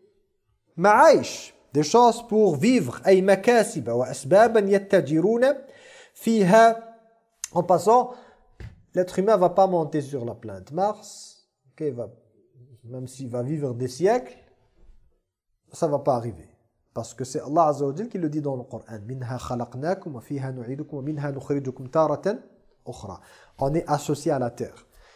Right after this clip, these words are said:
L'histoire de l'être humain, c'est la terre, après ça l'akhirah.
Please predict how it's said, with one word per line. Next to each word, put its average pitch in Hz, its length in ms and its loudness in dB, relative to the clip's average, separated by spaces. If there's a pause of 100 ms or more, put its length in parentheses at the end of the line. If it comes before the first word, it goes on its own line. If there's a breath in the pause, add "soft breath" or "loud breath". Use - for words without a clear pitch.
(220 soft breath)
L'histoire 139 540 0
de 123 120 -4
l'être 185 320 0
humain, 247 360 4 (320 loud breath)
c'est - 200 -2
la 156 140 4
terre, 262 440 6
après 196 320 0
ça 208 200 4
l'akhirah. 139 600 -2